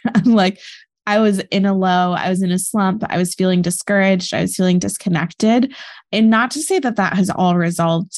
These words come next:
in three months, because there's still so much that I'm working through on a daily basis, but it is fun to have this moment of like, "Here's how I've grown." And just thank you to you, 'cause you asked me some questions that really got me thinking.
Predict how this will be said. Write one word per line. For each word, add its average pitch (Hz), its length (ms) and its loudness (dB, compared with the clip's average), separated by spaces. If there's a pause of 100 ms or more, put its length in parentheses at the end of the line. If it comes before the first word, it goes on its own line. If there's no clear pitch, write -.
(140)
in 170 260 2
three 170 220 0
months, 175 340 -2
because 185 360 2
there's 180 260 0
still 185 380 0
so 185 840 0 (540)
much 175 420 0
that 185 160 2
I'm 175 160 4
working 208 440 2
through 240 280 2
on 196 180 2
a 190 80 2
daily 175 360 0
basis, 214 600 -2
but 185 340 0 (440)
it 240 60 -4
is 262 160 -2
fun 269 200 2
to 277 80 2
have 226 220 0
this 220 220 -2
moment 202 300 2
of 196 120 0
like, 185 260 0 (460)
"Here's 285 280 -2
how 302 180 0
I've 247 260 0
grown." 196 680 0
And 202 360 0
just 214 220 -4
thank 226 260 2
you 277 260 2 (180)
to 214 120 0
you, 277 220 2
'cause 208 200 0
you 233 140 2
asked 196 320 -4
me 269 120 2
some 240 180 -4
questions 208 420 -2
that - 140 -2
really 196 160 2
got 190 180 -2
me 180 140 2
thinking. 180 560 0